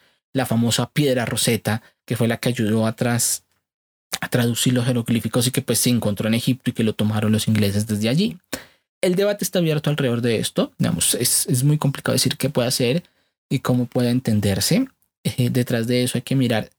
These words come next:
si lo que importa es la restitución de estas objetos a sus países originarios, o también es importante el reconocimiento de estos países, porque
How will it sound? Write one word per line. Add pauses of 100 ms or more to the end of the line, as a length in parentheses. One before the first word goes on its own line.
(140)
si (360)
lo
que
importa
es
la
restitución
de
estas (320)
objetos
a
sus
países
originarios, (420)
o
también
es
importante
el
reconocimiento (420)
de
estos
países,
porque